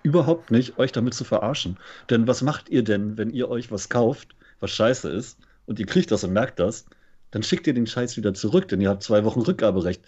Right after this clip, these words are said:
nach Erhalt der Ware und nicht nach Bestellwert, äh, nach Bestelltat-, Datum.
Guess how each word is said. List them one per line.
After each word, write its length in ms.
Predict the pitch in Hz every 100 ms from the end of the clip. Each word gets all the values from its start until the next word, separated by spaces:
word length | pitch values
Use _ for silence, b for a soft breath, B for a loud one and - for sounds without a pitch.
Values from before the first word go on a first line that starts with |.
| b
nach 240 | 98 113 -
Erhalt 300 | 104 104 101
der 100 | 95
Ware 360 | 110 110 90 - -
und 140 | 87
nicht 180 | 90 95
nach 140 | 90
Bestellwert, 560 | - 87 - 98 82 78 B B B B
äh, 160 | 104
nach 160 | 90 85
Bestelltat-, 640 | - - 95 90 85 80 -
Datum. 460 | 87 82 85 82